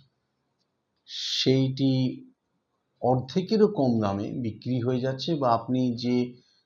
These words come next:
আহ, উদ্যোগটি নিয়েছিলেন সেটা যদি কোনো, আহ, পরিশ্রমের দিকে হয়, মানে সার্ভিসের ক্ষেত্রে হয়,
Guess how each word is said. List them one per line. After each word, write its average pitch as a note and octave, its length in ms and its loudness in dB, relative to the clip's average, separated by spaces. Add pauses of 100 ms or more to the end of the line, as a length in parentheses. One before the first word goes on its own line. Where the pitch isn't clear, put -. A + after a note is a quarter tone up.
(240)
আহ, G2 380 -4
উদ্যোগটি C3 460 0
নিয়েছিলেন B2+ 680 4
সেটা A#2+ 340 -4
যদি B2 240 0
কোনো, B2+ 460 -2 (340)
আহ, G2 460 -2 (720)
পরিশ্রমের D#3+ 520 4
দিকে B2+ 240 0
হয়, A#2 160 0
মানে E3 200 2
সার্ভিসের D3 840 2
ক্ষেত্রে G#2 400 -4
হয়, A2+ 160 -2